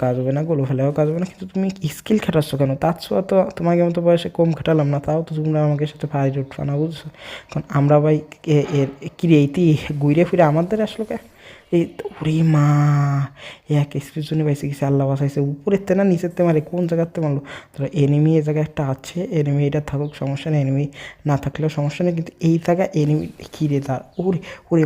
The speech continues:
মারে, দাঁড়ায় বলে গোল মারতেছে, এই এনে উকাং বুকাং, ওই এরে ফাটায় ফাটায় ফেলাচ্ছে। চক প্যারা নাই, আস্তে ধীরে খেলাতে হবে, আস্তে ধীরে না খেলালে ম্যাচটা বুয়া করতে পারবো না জীবনও। তাহলে সেই হিসেবে আমার খেলাতে হবে না, তা এই জায়গায় এনিমি তো থাকবে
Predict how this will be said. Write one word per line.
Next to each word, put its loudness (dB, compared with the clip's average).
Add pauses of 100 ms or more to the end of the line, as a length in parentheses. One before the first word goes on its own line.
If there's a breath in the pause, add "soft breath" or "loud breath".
মারে, 4 (160)
দাঁড়ায় 4
বলে 2
গোল 2
মারতেছে, -4
এই 4
এনে 2 (100)
উকাং -2 (100)
বুকাং, -4 (100)
ওই 0 (120)
এরে 0
ফাটায় -6
ফাটায় -4
ফেলাচ্ছে। -4 (520 loud breath)
চক 0 (160)
প্যারা 2
নাই, 2 (140)
আস্তে -8
ধীরে -2
খেলাতে -2
হবে, 0
আস্তে -10
ধীরে 0 (100)
না 2
খেলালে 2 (160)
ম্যাচটা 0 (160)
বুয়া 4
করতে -4
পারবো 2
না 4 (160)
জীবনও। 4 (420 loud breath)
তাহলে 6 (180)
সেই 6
হিসেবে 2
আমার 0
খেলাতে 2
হবে 2
না, 0 (100)
তা 2 (340)
এই -4
জায়গায় 0
এনিমি 2 (100)
তো -4 (120)
থাকবে -2